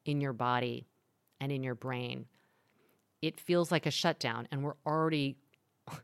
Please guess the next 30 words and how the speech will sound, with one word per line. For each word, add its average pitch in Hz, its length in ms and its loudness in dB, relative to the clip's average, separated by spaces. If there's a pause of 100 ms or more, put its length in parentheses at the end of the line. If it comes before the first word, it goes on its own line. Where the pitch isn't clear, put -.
(300)
feeling 359 260 10
shut 170 240 8
down 151 200 8
in 143 100 4
our 135 80 4
brain. 135 260 2
We 151 80 4
don't 180 140 4
want 175 200 2
to 131 160 -16
do 185 200 6
it 185 120 6
with 156 260 2
our 139 120 2
face. - 480 0 (920)
If 302 320 4
you 277 140 2
can, 160 560 0 (180)
do 156 140 -2
the 156 240 0
opposite, 160 640 -2
but - 180 -4
practice 165 720 -4 (360)
resting 131 880 -4 (640)
softening 151 800 0
your 120 140 -2
face, 120 580 -8 (600)
you 196 180 0
will 262 140 0
notice 147 800 0